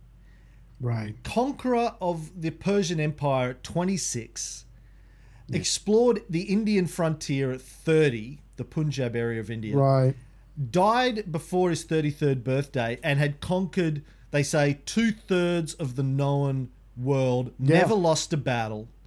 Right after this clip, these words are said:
Speaker 1: Yeah.
Speaker 2: Um, I
Speaker 1: Led,
Speaker 2: mean,
Speaker 1: led from the front for twelve years.
Speaker 2: Yeah.
Speaker 1: Never lost a battle. He got hurt. Don't get me wrong. There's some, there's some
Speaker 2: Oh,
Speaker 1: serious
Speaker 2: yeah.
Speaker 1: scars on this man, but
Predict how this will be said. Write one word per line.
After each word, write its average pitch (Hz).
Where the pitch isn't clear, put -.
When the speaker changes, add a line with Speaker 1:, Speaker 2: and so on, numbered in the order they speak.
Speaker 1:
Yeah. 131
Speaker 2:
Um, 131
I 175
Speaker 1:
Led, 160
Speaker 2:
mean, 196
Speaker 1:
led 165
from 196
the 165
front 170
for 165
twelve 165
years. 147
Speaker 2:
Yeah. 156
Speaker 1:
Never 156
lost 156
a 147
battle. 139
He 170
got 214
hurt. 180
Don't 175
get 208
me 196
wrong. 190
There's 170
some, 196
there's 180
some 214
Speaker 2:
Oh, -
Speaker 1:
serious 196
Speaker 2:
yeah. -
Speaker 1:
scars 202
on 165
this 143
man, 156
but 151